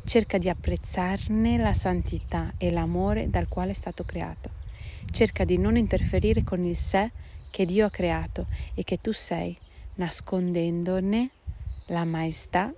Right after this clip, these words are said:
dietro i minuscoli idoli di male e peccato che hai costruito per sostenerlo.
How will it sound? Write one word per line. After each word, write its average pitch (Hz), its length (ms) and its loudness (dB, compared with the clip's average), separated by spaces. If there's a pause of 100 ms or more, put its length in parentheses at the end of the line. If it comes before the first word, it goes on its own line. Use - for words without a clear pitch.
dietro 185 380 0
i 196 40 2
minuscoli 208 720 0
idoli 202 440 0
di 175 140 0
male 180 300 0
e 185 40 -2
peccato 185 520 -4
che - 120 -4
hai 170 60 -2
costruito 185 540 -4
per 180 160 -2
sostenerlo. - 760 -2